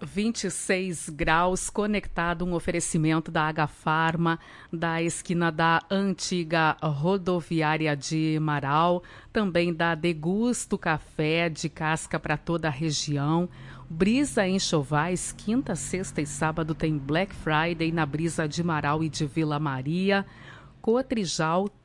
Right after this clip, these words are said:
terça da carne, muitas ofertas no dia de hoje pra você. E também o Sicredi, é mais do que dinheiro, é ter com quem contar. É terça-feira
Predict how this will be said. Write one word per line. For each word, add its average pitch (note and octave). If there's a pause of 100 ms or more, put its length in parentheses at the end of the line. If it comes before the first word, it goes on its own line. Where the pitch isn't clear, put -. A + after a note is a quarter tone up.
(160)
terça B3+
da F#3
carne, F3+
muitas E3
ofertas D#3
no D#3+
dia D3+
de C#3
hoje F#3
pra D3+
você. C#3+ (420)
E C#4+
também A#3+
o A#3
Sicredi, F3+ (180)
é A#3+
mais E3
do F3+
que E3
dinheiro, E3+ (160)
é G#3+
ter D#3+ (160)
com G#3
quem C#3
contar. C#3+ (560)
É C#3
terça-feira B3+